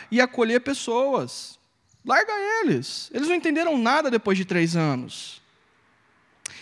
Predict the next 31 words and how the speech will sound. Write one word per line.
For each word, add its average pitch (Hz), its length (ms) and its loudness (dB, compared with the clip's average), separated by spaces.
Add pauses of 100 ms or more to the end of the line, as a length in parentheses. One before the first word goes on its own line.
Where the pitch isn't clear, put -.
(140)
A 208 120 2
pergunta 254 500 2
é: 160 300 2 (720)
olhando 262 260 4
ao 285 60 6
seu 262 180 -2
redor, 156 560 2 (400)
você 208 320 2
acredita 277 560 2
mesmo 175 480 2
que - 120 -8
as 196 120 -4
pessoas, 170 920 0 (500)
ah, 170 140 2
são 247 320 2
diferentes 226 540 0
do 208 120 -4
que 208 360 -2 (100)
aqueles 226 460 -2
primeiros 202 340 -4
discípulos 165 400 -4
de 143 80 0
Cristo? 202 480 -2 (1600)
Você 269 100 2
acredita 240 420 0
mesmo 165 800 2
porque 202 300 0
elas 220 260 2
frequentam 233 560 -2
uma 220 140 0
igreja 151 600 2